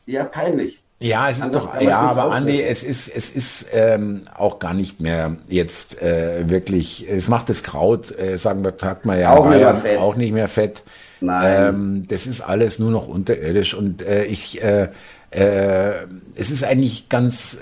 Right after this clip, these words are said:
Speaker 2: ganz, ähm, ja, interessant zu sehen, ähm, da stimmt meine Beschreibung nämlich auch langsam nicht mehr unter dem,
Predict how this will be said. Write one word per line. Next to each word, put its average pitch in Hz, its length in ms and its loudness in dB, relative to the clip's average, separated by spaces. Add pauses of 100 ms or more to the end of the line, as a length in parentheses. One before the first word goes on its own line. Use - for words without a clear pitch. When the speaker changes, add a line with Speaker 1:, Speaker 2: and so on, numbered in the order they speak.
(140)
Speaker 2:
ganz, 110 560 -2
ähm, 101 640 0
ja, 104 240 2
interessant 113 520 0
zu - 100 -2
sehen, 110 580 2
ähm, 104 840 0
da 104 100 0
stimmt 135 280 -2
meine 110 180 2
Beschreibung 117 600 -2
nämlich 95 260 -2
auch 92 140 -2
langsam 92 400 0
nicht 120 260 -2
mehr 110 260 2
unter 113 320 0
dem, 92 640 -2